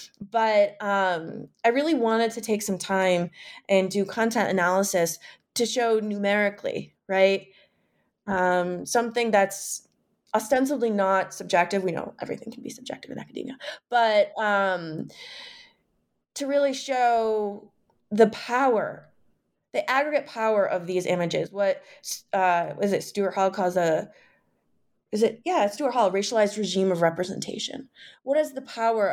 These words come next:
of the racialized represent-, regime of representation of whiteness in this coverage? Because whiteness isn't mentioned, right? It's not mentioned. What's mentioned is Black criminality, but that's not what's happening, right? That's the, that's the smokescreen.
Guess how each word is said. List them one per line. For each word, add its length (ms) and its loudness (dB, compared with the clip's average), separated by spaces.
of 120 -2
the 80 0
racialized 520 2
represent-, 580 -2
regime 440 2
of 80 -2
representation 640 -2
of 100 -6
whiteness 580 4
in 100 0
this 160 -2
coverage? 520 -2
Because 220 0
whiteness 380 2
isn't 200 -2
mentioned, 420 0
right? 320 2
It's 180 2
not 260 2
mentioned. 420 -6
What's 260 4
mentioned 360 0
is 120 0
Black 400 -2
criminality, 720 0
but 220 2
that's 300 2
not 200 -2
what's 160 -2
happening, 500 -8
right? 380 4
That's 240 -2
the, 160 -2
that's 260 2
the 80 -6
smokescreen. 720 -4